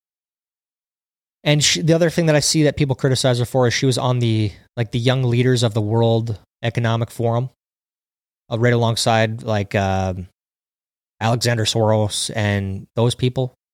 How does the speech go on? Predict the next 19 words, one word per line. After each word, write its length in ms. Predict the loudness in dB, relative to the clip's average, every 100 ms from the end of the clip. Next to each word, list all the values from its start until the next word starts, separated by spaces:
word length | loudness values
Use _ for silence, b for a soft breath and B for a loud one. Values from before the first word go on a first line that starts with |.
| _ _ _ _ _ -6
I've 100 | -2
seen 180 | 0 0
the 40 |
screenshot 440 | -2 -2 -2 0 0
of 80 |
the, 100 | -2 -4
you 80 | -4
know, 240 | -4 -4 -4
our 140 | 0 2
Young 240 | 2 2
Leaders 600 | 2 2 0 -6 -10 -10 -4
World 180 | -2 0
Economic 340 | 0 -2 -4
Forum, 440 | -6 -6 -6 -8 -10
and 120 | -8
she 140 | -2 0
was 80 | 0
on 200 | 0 -2
there. 200 | -8